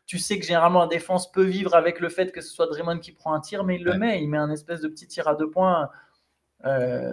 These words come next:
Speaker 1: gros, gros match de Draymond.
Speaker 2: Ouais, et
Speaker 1: Gros
Speaker 2: puis
Speaker 1: match
Speaker 2: les,
Speaker 1: des Warriors.
Speaker 2: les, les Warriors, ouais, voilà, ils ont été en contrôle, même si la fin, les Kings ont encore, euh, super valeureux, mais là, euh, c'est, ça, ça s'est un peu senti que De'Aaron Fox était, était gêné au niveau du doigt, euh,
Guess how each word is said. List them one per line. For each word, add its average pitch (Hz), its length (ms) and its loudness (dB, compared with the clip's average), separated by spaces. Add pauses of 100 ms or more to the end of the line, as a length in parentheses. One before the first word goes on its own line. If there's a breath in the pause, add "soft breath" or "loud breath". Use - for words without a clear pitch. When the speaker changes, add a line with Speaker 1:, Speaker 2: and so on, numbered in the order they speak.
(160)
Speaker 1:
gros, 175 240 4
gros 151 180 0
match 139 300 0
de 127 80 -6
Draymond. 127 420 -4 (460 soft breath)
Speaker 2:
Ouais, 101 180 -4
et 98 40 -2
Speaker 1:
Gros 175 120 6
Speaker 2:
puis 185 80 6
Speaker 1:
match 170 200 4
Speaker 2:
les, 107 40 -4
Speaker 1:
des 143 100 0
Warriors. 123 680 0
Speaker 2:
les, 127 160 -6
les 123 100 -4
Warriors, 123 360 2
ouais, 123 200 2
voilà, 107 240 -2
ils 104 100 -6
ont 117 40 -2
été 113 140 -2
en 123 40 2
contrôle, 143 300 2
même 160 100 10
si 175 180 6
la 160 120 6
fin, 156 260 6
les 131 120 2
Kings 143 240 0
ont 131 40 2
encore, 120 280 4
euh, 107 40 -2
super 117 280 -4
valeureux, 120 340 0
mais 101 220 -4 (480 loud breath)
là, 139 340 4
euh, 123 60 0
c'est, - 240 -4
ça, - 120 -8
ça 139 160 0
s'est 156 120 4
un 147 100 6
peu 151 140 4
senti 156 360 4
que 147 100 0
De'Aaron 123 360 2
Fox 131 240 0
était, 113 320 -2
était 110 180 -4
gêné 117 280 -2
au 113 80 -2
niveau 107 240 -2
du 104 120 -12
doigt, 113 260 -2
euh, 95 200 -2